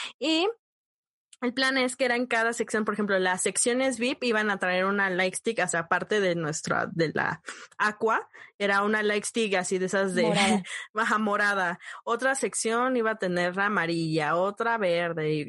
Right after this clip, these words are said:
Speaker 1: y así varios colores, ¿no? Y el, el punto era que cuan-, desde el escenario se viera como un arco iris, ¿no? O sea, que cada sección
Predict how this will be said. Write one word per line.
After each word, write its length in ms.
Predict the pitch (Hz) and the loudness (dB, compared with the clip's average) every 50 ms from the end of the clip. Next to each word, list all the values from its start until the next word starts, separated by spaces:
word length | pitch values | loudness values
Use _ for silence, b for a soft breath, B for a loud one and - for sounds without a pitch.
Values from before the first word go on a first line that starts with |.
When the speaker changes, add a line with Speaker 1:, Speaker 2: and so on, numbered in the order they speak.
| 175 190 185 | -2 0 2
Speaker 1:
y 40 | 170 | 2
así 240 | 190 202 196 220 202 | 0 0 0 -2 0
varios 300 | 220 233 254 277 - - | 0 2 0 0 0 0
colores, 340 | 233 202 196 190 185 185 185 | 0 0 2 0 0 0 -2
¿no? 100 | 185 160 | -4 -2
Y 120 | 226 226 | 0 0
el, 240 | 226 233 254 262 170 | 2 2 0 0 0
el 180 | - 247 254 | 0 0 0
punto 260 | 254 302 294 294 294 277 | 0 -2 -2 0 0 0
era 160 | 269 269 277 | 0 0 0
que 120 | - 240 B B B B B B B _ _ | -2 -4 B B B B B B B _ _
cuan-, 360 | - 226 220 214 220 214 180 | 0 0 0 0 0 -4 -2
desde 260 | 190 220 214 190 214 | 0 0 0 0 0
el 100 | 208 208 | 0 0
escenario 460 | 208 208 - 220 214 220 214 226 247 247 | 0 -2 -2 -2 0 0 2 2 0 0
se 140 | - 247 | 0 0
viera 320 | 196 196 196 196 208 214 - | 0 0 0 0 0 -2 -2
como 340 | 240 208 190 180 170 170 - | -2 -2 0 0 0 0 0
un 220 | 202 220 233 233 | 0 0 2 2
arco 340 | 226 233 240 - 208 208 202 | 0 0 -2 -2 -2 0 0
iris, 340 | 214 220 202 202 208 - 190 | 0 -2 -2 -2 -2 -2 -2
¿no? 120 | 175 175 | -2 -2
O 60 | 208 | 0
sea, 160 | - 185 175 - | 0 -2 -4 -4
que 80 | - | -6
cada 180 | - - 190 208 | -4 -2 0 0
sección 520 | - 196 - - 190 190 190 196 196 185 | -2 -2 -2 -2 0 2 2 2 0 -2